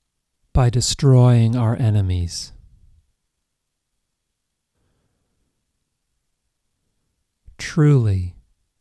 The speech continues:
we will change the world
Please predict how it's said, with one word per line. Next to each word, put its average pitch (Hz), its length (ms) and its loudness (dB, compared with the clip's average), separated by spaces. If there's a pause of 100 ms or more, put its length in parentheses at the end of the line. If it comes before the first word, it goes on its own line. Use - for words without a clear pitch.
(1700)
we 143 140 2
will 135 160 2
change 160 480 0
the 151 140 -2
world 110 520 -2